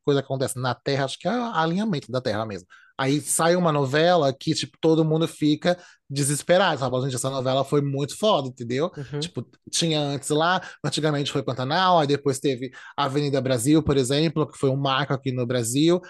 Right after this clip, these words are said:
Speaker 1: Agora teve Pantanal de novo, e tem Vai na Fé, que tá fazendo muito sucesso de novo. Todas as Flores, que foi no streaming e foi um sucesso estrondoso também. Tipo, são
Speaker 2: Uhum.
Speaker 1: períodos que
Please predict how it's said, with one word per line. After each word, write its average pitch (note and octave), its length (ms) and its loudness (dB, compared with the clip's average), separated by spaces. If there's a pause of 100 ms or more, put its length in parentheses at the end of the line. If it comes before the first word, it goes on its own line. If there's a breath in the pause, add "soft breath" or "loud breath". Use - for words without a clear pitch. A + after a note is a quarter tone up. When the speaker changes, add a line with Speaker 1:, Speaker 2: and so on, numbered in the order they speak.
(180 loud breath)
Speaker 1:
Agora C#3+ 360 0
teve C3+ 540 -2
Pantanal C#3 400 0
de E3+ 100 -2
novo, F3 540 2
e D3+ 100 -2
tem C#3+ 200 -4
Vai C3+ 180 0
na C3+ 140 -2
Fé, D#3 160 0
que D3 60 -8
tá D#3+ 60 0
fazendo C#3+ 280 0
muito C#3 140 -4
sucesso C3 300 -4
de C3+ 100 -4
novo. D#3 280 -2 (380 loud breath)
Todas D#3 240 4
as D3 180 -2
Flores, E3 380 4
que - 100 -12
foi D3 180 0
no C#3+ 160 0
streaming D#3 520 2
e C#3+ 60 -4
foi D3 180 2
um C#3 100 -4
sucesso - 560 -4 (140)
estrondoso E3 840 4
também. C#3+ 400 -2
Tipo, C#3+ 240 -6
são D#3+ 160 -2
Speaker 2:
Uhum. D3 40 -4
Speaker 1:
períodos E3+ 580 2
que - 260 -4